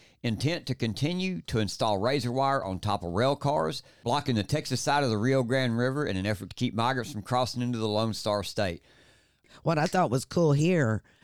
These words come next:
Speaker 2: is that it's gonna, the building is an estimated three hundred rooms with personnel beds at a, at a time through completion.
Speaker 1: You know what I say? Let's build three or four more. Let's line the border with them, man.
Speaker 2: Let's do it.
Speaker 1: Let,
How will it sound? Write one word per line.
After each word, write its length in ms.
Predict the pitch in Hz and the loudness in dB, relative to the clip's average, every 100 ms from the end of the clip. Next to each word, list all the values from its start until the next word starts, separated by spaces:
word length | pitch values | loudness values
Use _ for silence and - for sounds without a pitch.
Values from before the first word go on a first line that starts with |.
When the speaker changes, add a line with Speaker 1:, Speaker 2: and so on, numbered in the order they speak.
| - - | -16 0
Speaker 2:
is 560 | 165 147 139 127 107 - _ - | 4 4 4 2 -2 -12 _ -20
that 500 | 135 131 160 131 - _ - - | -10 0 2 4 0 _ -14 -2
it's 160 | 135 - | -2 0
gonna, 320 | 147 131 113 | 0 2 2
the 100 | 120 | 2
building 420 | 135 165 180 185 | 2 2 2 2
is 180 | 147 123 | 2 2
an 120 | 123 | 0
estimated 760 | - 131 - 123 113 98 101 - | 2 0 0 2 2 2 0 -2
three 180 | - 131 | 0 2
hundred 380 | 147 131 139 113 | 4 2 0 0
rooms 440 | 117 135 113 107 | 2 2 2 -2
with 200 | - 101 | -2 -2
personnel 640 | - 123 117 131 123 123 127 | 0 0 -2 0 2 2 2
beds 560 | 127 123 123 127 123 | 2 2 4 2 2
at 160 | 104 95 | -2 -2
a, 40 | 98 - | -8 -4
at 140 | 113 | -2
a 80 | 104 | 0
time 460 | 101 123 123 123 123 | -2 0 2 2 0
through 320 | - 120 123 | -2 0 -2
completion. 840 | - 110 - 113 110 - 90 110 - _ _ | -2 -6 -2 -2 -2 -4 -6 -10 -16 _ _
Speaker 1:
You 100 | - | -2
know 120 | 110 113 | 0 2
what 180 | 110 | 2
I 100 | 104 | 2
say? 380 | 104 - 120 107 - _ _ _ _ _ _ - | 0 -2 -2 -4 -8 _ _ _ _ _ _ -8
Let's 120 | - | -6
build 360 | 101 120 113 | -2 0 0
three 240 | 78 - 98 | -2 -2 -2
or 60 | |
four 320 | 98 - 98 92 | -4 -2 0 0
more. 300 | 92 92 78 | 0 0 -2
Let's 260 | 107 - | -2 -4
line 360 | 95 98 120 143 | -2 -2 0 0
the 80 | 135 | 2
border 360 | 131 151 190 | 2 2 2
with 220 | 123 98 | 0 -2
them, 180 | - 80 | -4 -8
man. 140 | 80 147 | -2 0
Speaker 2:
Let's 240 | 170 - | 0 -2
do 320 | 143 170 202 | 0 4 4
it. 80 | 175 | 4
Speaker 1:
Let, 160 | 120 | 2